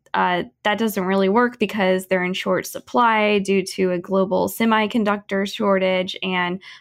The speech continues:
other supply chain issues. And even if, even if the feds were going to just buy everybody electric vehicles, um, because let's be real, like, even if they subsidized it,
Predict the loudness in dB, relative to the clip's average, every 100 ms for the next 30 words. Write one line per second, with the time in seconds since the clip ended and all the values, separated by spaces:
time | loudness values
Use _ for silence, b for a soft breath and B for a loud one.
0 | B 0 0 0 -4 -2 -2 0 -2 0
1 | -2 -4 0 2 2 0 0 2 2 2
2 | 0 -2 -8 B B B 0 2 2 0
3 | 0 -4 0 0 2 0 -2 -2 0 2
4 | 2 0 -2 -2 -2 -4 -4 0 2 2
5 | 2 0 2 0 2 0 0 0 -2 -4
6 | -6 0 2 2 2 4 2 -2 -10 b
7 | b -2 2 2 0 -2 0 2 2 0
8 | 0 0 0 0 2 2 2 0 0 0
9 | 2 0 -2 -4 -2 -4 -2 -2 0 0
10 | 0 0 2 0